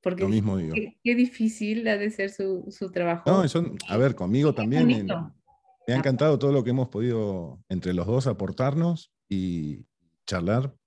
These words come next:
Speaker 2: Para, yo también me llevo un montón de, de cosas de, de la charla de hoy. Así que bueno, nuevamente, para finalizar, gracias. Este, lo voy a disfrutar mucho cuando lo publiques, me avisas. Este,
Speaker 1: Sí.
Speaker 2: y la verdad que me gusta mucho trabajar contigo, eres un perfil que,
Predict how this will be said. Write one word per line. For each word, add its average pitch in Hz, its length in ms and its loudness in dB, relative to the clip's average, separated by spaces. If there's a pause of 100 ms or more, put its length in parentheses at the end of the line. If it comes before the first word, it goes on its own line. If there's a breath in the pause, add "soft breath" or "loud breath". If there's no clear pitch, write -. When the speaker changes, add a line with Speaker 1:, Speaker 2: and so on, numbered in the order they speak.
(520)
Speaker 2:
Para, 85 240 -2
yo - 120 -4
también 131 220 2
me 110 80 2
llevo 113 200 0
un 101 60 0
montón 98 260 -4
de, 80 260 -6
de 85 100 -8
cosas 104 360 -4
de, 73 180 -10
de 73 160 -10
la 80 120 -8
charla 87 220 -8
de 76 140 -10
hoy. 73 60 -8
Así - 160 -10
que 113 120 -2
bueno, 95 320 0 (160)
nuevamente, 110 580 0 (480)
para 90 180 -4
finalizar, 92 600 -4
gracias. 143 680 -2 (640)
Este, 87 480 -2
lo 90 100 0
voy 98 120 2
a 113 40 4
disfrutar 113 440 0
mucho 151 300 2
cuando 98 200 -2
lo 87 120 -4
publiques, 113 440 -4
me 92 160 -16
avisas. 110 500 -4 (500)
Este, 80 840 -8 (340)
Speaker 1:
Sí. 101 240 0
Speaker 2:
y 101 60 2
la 95 80 2
verdad 120 180 2
que 123 280 0
me 113 100 2
gusta 139 240 -2
mucho 135 240 -4
trabajar 113 280 -4
contigo, 147 360 -4
eres 127 200 -4
un 113 80 -6
perfil 117 320 -6
que, 95 400 -2